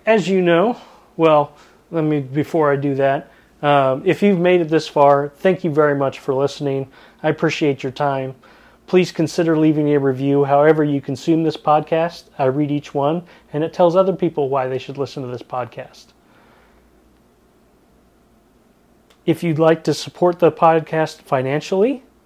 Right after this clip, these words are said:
um, please consider becoming a patron. There are three different levels. All of them, uh, um,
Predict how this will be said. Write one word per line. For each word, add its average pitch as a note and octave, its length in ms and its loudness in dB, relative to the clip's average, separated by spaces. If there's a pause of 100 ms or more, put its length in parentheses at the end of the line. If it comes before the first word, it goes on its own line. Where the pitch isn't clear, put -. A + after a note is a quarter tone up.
um, C3 600 0
please D3+ 260 -2
consider C#3+ 520 2
becoming C3+ 440 -6
a B2+ 120 -2
patron. G#3 560 -4
There C#3+ 140 -2
are C3 60 -2
three D3 200 -2
different C3+ 280 -6
levels. F3 440 -2 (400)
All E3+ 220 6
of D#3+ 80 4
them, D#3+ 200 6
uh, D3 760 2
um, C3 180 -6